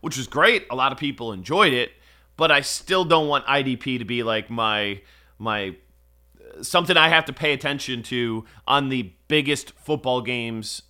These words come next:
of the week, like Sunday night,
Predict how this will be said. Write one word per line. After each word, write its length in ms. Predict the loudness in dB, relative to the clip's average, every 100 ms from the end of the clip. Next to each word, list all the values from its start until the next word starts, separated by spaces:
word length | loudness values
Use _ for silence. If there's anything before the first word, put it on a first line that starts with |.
| -2
of 240 | 0 0 -4
the 100 | -6
week, 520 | -4 -6 -6 -14 -20 _ _ -6
like 200 | -4 -4
Sunday 440 | -4 -2 -2 -2
night, 340 | -2 -2 -2